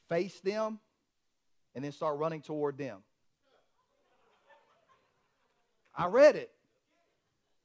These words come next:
In this, th-, this article, you know what it said?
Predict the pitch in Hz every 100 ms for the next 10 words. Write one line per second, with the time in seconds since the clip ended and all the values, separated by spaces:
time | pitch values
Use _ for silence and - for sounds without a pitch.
0 | _ _ _ _ _ _ _ _ _ _
1 | _ _ _ _ _ _ _ _ _ _
2 | _ _ - 190 220 214 - 190 214 175
3 | 220 220 233 294 285 226 233 254 262 262
4 | - 277 302